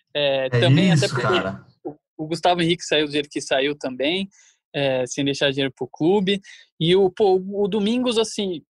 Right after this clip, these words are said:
Speaker 1: pode não ser o melhor zagueiro tecnicamente, mas ele representa bem, assim, a, o sentimento santista, da torcida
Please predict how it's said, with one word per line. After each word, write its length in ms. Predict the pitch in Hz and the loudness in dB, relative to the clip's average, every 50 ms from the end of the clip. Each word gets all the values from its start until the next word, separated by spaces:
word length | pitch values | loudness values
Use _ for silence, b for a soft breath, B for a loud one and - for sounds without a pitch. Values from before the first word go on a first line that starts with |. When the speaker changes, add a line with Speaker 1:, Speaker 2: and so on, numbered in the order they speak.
| _ - 156 - _ _ _ _ | _ -12 -12 -12 _ _ _ _
Speaker 1:
pode 280 | - 208 240 254 - 254 | 2 2 2 2 2 0
não 180 | 220 233 240 220 | 0 0 0 -2
ser 260 | - - 220 208 208 | -2 -2 0 0 0
o 80 | 202 | 0
melhor 280 | 196 190 180 175 180 180 | -2 -2 0 0 0 0
zagueiro 260 | 170 175 160 165 165 165 | -2 -2 -4 -4 -4 -4
tecnicamente, 760 | - 165 160 - 156 147 - 151 139 143 143 165 165 - - | -4 -6 -6 -6 -8 -6 -4 -4 -2 -2 -4 -6 -6 -4 -2
mas 560 | 160 156 175 196 214 214 190 - - - - b b b b b _ _ - 131 - | 0 2 2 2 2 0 -2 -4 -8 -12 -14 b b b b b _ _ -8 -2 2
ele 180 | 175 180 190 | 2 4 4
representa 720 | 196 208 214 - 254 247 226 180 143 156 156 185 190 - 214 | 4 2 0 0 0 0 0 0 -2 -2 -4 -2 -2 -2 -4
bem, 440 | 185 151 139 139 139 151 175 175 151 | -4 -4 -4 -4 -2 -2 -2 -2 -2
assim, 320 | 143 - - - 156 170 | -4 -6 -6 -4 -2 -2
a, 180 | 175 175 160 147 | 0 0 0 0
o 100 | 147 147 | -2 -4
sentimento 580 | - - 170 165 160 - 160 147 147 156 147 | -4 -4 -4 -4 -4 -4 -2 0 0 -2 -2
santista, 840 | - - 139 127 - - - - 170 175 175 175 165 151 - 143 139 | -4 -8 -8 -8 -10 -8 -4 -2 0 2 2 0 0 -2 -2 0 0
da 100 | 139 143 | 0 0
torcida 500 | - - 139 135 - - 202 175 175 | 0 0 -2 -2 -2 -2 0 0 0